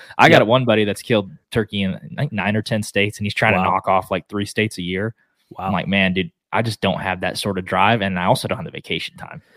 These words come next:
Speaker 1: to,
Speaker 2: Yeah.
Speaker 1: to do deer and turkey."
Speaker 2: Is he gonna try to do the U S Slam like Tanner
Speaker 1: Yeah,
Speaker 2: Burns?
Speaker 1: he is.
Speaker 2: Okay.
Speaker 1: Yeah.
Speaker 2: That's
Speaker 1: He
Speaker 2: cool.
Speaker 1: actually moved to, to Southern Iowa for, uh,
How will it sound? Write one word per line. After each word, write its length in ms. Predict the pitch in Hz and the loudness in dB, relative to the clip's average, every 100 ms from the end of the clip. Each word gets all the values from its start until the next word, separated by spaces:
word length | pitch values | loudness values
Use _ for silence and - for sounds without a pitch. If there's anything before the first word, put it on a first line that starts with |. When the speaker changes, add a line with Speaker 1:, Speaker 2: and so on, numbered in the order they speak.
| - | -8
Speaker 1:
to, 200 | 92 82 | -4 2
Speaker 2:
Yeah. 180 | 127 - | 2 0
Speaker 1:
to 100 | - | -4
do 160 | 104 104 | -2 0
deer 200 | 95 92 | 0 0
and 160 | 95 92 | 0 -4
turkey." 400 | 90 - - _ _ _ _ | -8 -10 -20 _ _ _ _
Speaker 2:
Is 160 | 131 185 | -4 -2
he 60 | |
gonna 240 | 180 196 170 | 2 2 4
try 100 | 151 | 2
to 100 | 143 | 2
do 120 | 139 | 0
the 100 | 127 | 0
U 160 | 120 127 | 2 2
S 160 | 123 | 0
Slam 340 | - 123 131 147 - | -4 -4 -4 -6 -8
like 180 | 107 | -6
Tanner 200 | - 120 | -4 0
Speaker 1:
Yeah, 200 | 101 80 | 2 2
Speaker 2:
Burns? 100 | - | 0
Speaker 1:
he 120 | 90 90 | -4 -4
is. 280 | 87 - - _ - | -6 -10 -16 _ -18
Speaker 2:
Okay. 180 | 101 95 | -12 -6
Speaker 1:
Yeah. 220 | 87 78 - _ _ _ - | -6 -6 -10 _ _ _ -16
Speaker 2:
That's 160 | 92 92 | -12 2
Speaker 1:
He 80 | 151 | 8
Speaker 2:
cool. 60 | 160 | 8
Speaker 1:
actually 260 | - 139 | 8 4
moved 280 | 120 127 - | 6 4 4
to, 220 | 117 101 | 2 2
to 100 | - | 0
Southern 300 | - 110 98 | 2 2 2
Iowa 340 | 95 101 95 92 | 2 2 2 0
for, 380 | - 95 92 | 0 0 2
uh, 160 | 87 | 0